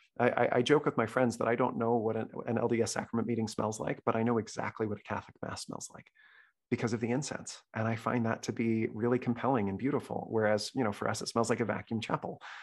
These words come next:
um, clean, but not particularly evocative, right? And, and I find that that is something that I can look at and go, "I like that. I,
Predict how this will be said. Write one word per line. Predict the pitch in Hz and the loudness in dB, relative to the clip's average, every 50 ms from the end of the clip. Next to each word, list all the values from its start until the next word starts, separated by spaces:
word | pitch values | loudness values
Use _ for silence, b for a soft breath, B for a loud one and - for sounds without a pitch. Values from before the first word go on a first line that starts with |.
| B B B _ - | B B B _ 0
um, | 110 110 110 | 0 0 0
clean, | - - - 220 175 131 156 165 - | 2 6 8 10 10 10 6 4 6
but | - 139 - - | 6 6 6 8
not | 135 127 - | 4 4 4
particularly | - 147 139 - 139 - - 139 131 131 131 127 127 | 2 -2 0 0 -4 -2 2 2 4 6 6 6 6
evocative, | 127 123 156 180 175 - - - - - - | 6 6 4 2 2 -2 -4 -6 -8 -10 -6
right? | 107 110 117 151 151 | -4 -2 -2 -2 -2
And, | - 120 113 110 110 110 110 - | -2 0 2 2 2 0 0 -2
and | - 117 117 | -2 0 0
I | 113 113 | 0 0
find | 110 - - 123 123 123 120 120 117 | 0 0 0 2 2 2 2 2 2
that | 110 104 - - B B B B B B B B _ _ 120 | 0 -2 -2 -6 B B B B B B B B _ _ 0
that | 113 127 117 127 139 | 2 4 4 6 6
is | 147 139 - | 4 4 2
something | - - 110 110 - 123 117 117 | 0 -2 -2 0 0 2 2 4
that | 113 113 113 | 2 2 2
I | 110 110 | 2 0
can | - 113 110 | -2 -2 -4
look | 107 107 - | -4 -2 -2
at | 113 107 - - | 0 0 0 -2
and | 113 104 | -2 -4
go, | 101 104 101 - - - | -2 -2 -2 -2 -4 -4
"I | 131 120 123 | -4 -4 -2
like | 110 98 95 113 110 - - | -4 -4 -4 -6 -6 -8 -12
that. | - - - - - - | -14 -14 -14 -14 -12 -10
I, | - 110 117 117 | -6 -4 -4 -4